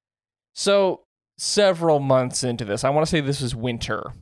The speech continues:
of, like, the big Tamagotchi season, Byron had had enough. And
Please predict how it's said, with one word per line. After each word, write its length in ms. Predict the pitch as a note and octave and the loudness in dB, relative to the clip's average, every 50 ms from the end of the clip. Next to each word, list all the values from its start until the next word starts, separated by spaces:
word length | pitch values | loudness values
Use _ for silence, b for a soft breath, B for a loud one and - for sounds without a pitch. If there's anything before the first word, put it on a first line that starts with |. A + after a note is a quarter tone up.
| _ _ _ - | _ _ _ -6
of, 360 | C3+ C3+ B2+ B2 B2 A#2+ - | -2 2 2 2 0 0 0
like, 200 | C3 A#2+ A2+ - | -2 -2 -2 -2
the 100 | - B2 | -6 -4
big 280 | - B2 A#2+ A#2 A2 - | -2 -2 -4 -4 -6 -8
Tamagotchi 680 | - C#3+ B2+ B2 B2 A#2 A#2 A2 G2+ - - F#2 - | -6 -4 -2 -2 -2 -2 -2 -2 -2 -4 -6 -12 -12
season, 460 | - - - A#1 - - - - - _ _ _ _ _ _ _ _ _ _ _ _ _ _ | -10 -10 -10 -10 -10 -12 -14 -16 -18 _ _ _ _ _ _ _ _ _ _ _ _ _ _
Byron 520 | D#3 - F3 F#3 G3+ A3 A3 G#3+ G#3 F#3 | -6 -2 0 2 2 2 2 2 2 2
had 200 | D#3 D3+ D3+ C#3+ | 2 2 0 0
had 260 | C3 - E3 C3 B2+ B2 | -2 0 2 2 2 2
enough. 600 | A#2 A2 G#2+ - - - - - - - - - _ _ _ _ _ _ _ _ _ _ _ _ _ _ _ _ _ _ _ _ _ _ _ _ _ _ _ - | -2 -4 -6 -8 -8 -10 -14 -18 -18 -20 -20 -20 _ _ _ _ _ _ _ _ _ _ _ _ _ _ _ _ _ _ _ _ _ _ _ _ _ _ _ -6
And 560 | C#3+ D3 D3 D3 C#3+ C#3+ C#3+ C#3 C#3 C#3 C#3 | -2 0 2 2 4 4 4 2 2 0 -2